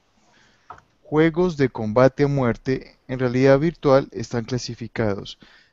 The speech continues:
según la edad del participante. Lo cierto es que espacio, hay control sobre su uso, espacio, las normas vigentes. Entonces tienen las siguientes opciones,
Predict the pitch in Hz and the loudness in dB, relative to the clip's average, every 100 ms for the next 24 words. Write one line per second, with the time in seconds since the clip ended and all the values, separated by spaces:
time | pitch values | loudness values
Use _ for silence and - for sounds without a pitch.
0 | _ - 127 135 139 143 143 160 190 147 | _ -12 -8 -4 2 4 6 6 4 0
1 | 131 - 113 127 - 127 123 110 104 - | -2 -2 -4 -6 -6 -4 -2 0 -2 -8
2 | 101 110 - 120 - 135 - 165 180 175 | -8 -8 -4 -6 -6 -10 -2 0 0 -2
3 | - - 139 120 110 160 190 202 _ _ | -12 0 4 4 2 -6 -8 -12 _ _
4 | _ _ _ _ _ _ 117 120 - 147 | _ _ _ _ _ _ -2 -2 0 -4
5 | 139 143 143 - 143 127 117 120 120 113 | -2 -2 -2 -2 -4 -2 -4 -6 -8 -8
6 | 135 123 127 - 139 127 - 147 127 110 | -12 -8 -10 0 4 4 2 -2 0 0
7 | 107 104 104 113 123 110 98 - - - | 0 0 0 -2 0 -2 -2 -10 -14 -16
8 | - - _ _ 151 175 180 170 139 127 | -20 -20 _ _ -4 2 6 6 4 0
9 | 120 143 127 143 127 107 | 0 -2 -2 -2 -2 -4